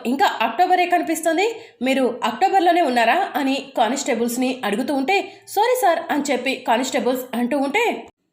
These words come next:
"Shut up! నన్ను ఎవరు మోసం చేయలేవరు. అందరికీ రెండు కళ్ళు మాత్రమే ఉంటాయి, కానీ నాకు ఒళ్ళంతా కళ్ళే ఉంటాయి.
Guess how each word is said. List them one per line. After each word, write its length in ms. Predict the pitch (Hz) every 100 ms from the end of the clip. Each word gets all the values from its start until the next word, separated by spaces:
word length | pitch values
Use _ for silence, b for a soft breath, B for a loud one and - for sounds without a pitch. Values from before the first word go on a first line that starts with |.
| _ _ _ _ - -
"Shut 200 | 370 403
up! 120 | 277 - - - 202
నన్ను 400 | 220 226 240 233 233
ఎవరు 360 | 208 240 269 -
మోసం 340 | 208 302 427 285
చేయలేవరు. 640 | 240 240 240 247 240 233 - _ _ _ _ _ -
అందరికీ 520 | 226 254 - 262 240
రెండు 260 | 240 262 262
కళ్ళు 220 | 330 294
మాత్రమే 340 | 269 262 269 254
ఉంటాయి, 560 | 247 254 240 233 - -
కానీ 220 | 254 254
నాకు 460 | 247 233 254 - 190 214
ఒళ్ళంతా 480 | 220 269 254 254
కళ్ళే 340 | 262 269 233 247
ఉంటాయి. 640 | 240 240 247 254 247 247